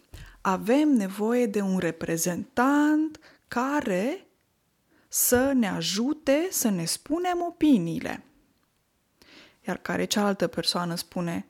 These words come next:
„Sigur, sigur, dar aici niciunul nu este capabil să facă așa ceva pentru că toți sunt un papă-lapte.”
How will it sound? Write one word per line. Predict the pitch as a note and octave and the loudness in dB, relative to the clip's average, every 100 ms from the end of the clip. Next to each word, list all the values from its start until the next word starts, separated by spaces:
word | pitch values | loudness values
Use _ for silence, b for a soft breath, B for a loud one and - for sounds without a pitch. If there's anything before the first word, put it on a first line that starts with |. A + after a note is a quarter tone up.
| b b b b b | b b b b b
„Sigur, | - F4+ E4+ C4 | -2 0 0 0
sigur, | A#3+ - D4+ G#3+ E3+ - - b b b | -2 0 0 0 -2 -4 -14 b b b
dar | - A3+ B3 | -6 0 2
aici | B3 C4+ C#4+ - | 2 2 2 2
niciunul | D4+ E4 E4+ F4+ F4 C#4+ G#3 | 2 0 -2 -2 4 6 6
nu | G3+ G#3 | 4 4
este | F#3+ F#3+ - F#3+ | 2 0 -2 -4
capabil | - F#3 G#3 G3 F#3+ F3+ | -2 -2 2 2 0 -2
să | F3+ G3 | 0 -2
facă | G3 F#3+ F#3+ G3 | -2 -4 -4 -4
așa | G3 F#3+ | -4 -4
ceva | F#3+ - F3+ A3+ D4 | -4 -4 -4 -2 -2
pentru | D4 D#4 D#4 D#4 | 0 -2 0 -2
că | D#4+ | -4
toți | D#4 G4+ F#4+ | -2 -2 0
sunt | - C#4 C#4 | 2 2 4
un | C#4+ C#4 | 2 2
papă-lapte.” | D4 C4+ - C#4+ C#4+ A3 - - - - | 0 -2 2 2 2 0 -4 -8 -8 -8